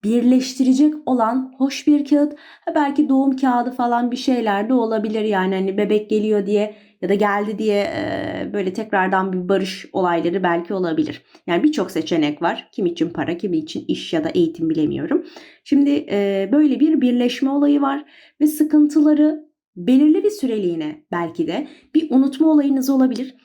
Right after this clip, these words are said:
Çünkü bakın, burada sol taraf hani dışarıya da yansımış. Belki aile büyükleri, belki çocuklarınız ya da başkaları,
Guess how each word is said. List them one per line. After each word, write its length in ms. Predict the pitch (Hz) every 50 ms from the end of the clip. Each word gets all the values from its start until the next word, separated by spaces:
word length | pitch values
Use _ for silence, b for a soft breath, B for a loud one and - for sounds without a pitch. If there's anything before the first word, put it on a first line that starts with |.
| b b _
Çünkü 260 | - 330 339 359 359
bakın, 340 | 370 - - 320 254 208 190
burada 380 | 220 262 302 330 349 254 170 180
sol 380 | - - - 262 277 294 302
taraf 200 | 302 302 311 311
hani 320 | 294 285 247 - - - -
dışarıya 500 | 170 - - 233 233 220 254 269 294 294
da 80 | 285
yansımış. 680 | 254 226 202 180 165 160 - - 156 170 180 - B B B B B B B B
Belki 680 | 208 233 285 320 339 320 311 - 285 269 269 262 269 b b b b b _
aile 500 | - 214 208 226 226 233 240 262 262 -
büyükleri, 640 | 247 240 240 240 - 247 247 240 240 240 240 - - -
belki 480 | 180 175 175 175 175 - 226 220 220 -
çocuklarınız 760 | - 240 214 - 220 - - 247 247 233 240 240 240 214 220
ya 100 | 208 202
da 160 | 226 214 185
başkaları, 800 | 214 208 202 - - - - 233 226 226 214 220 226 226 233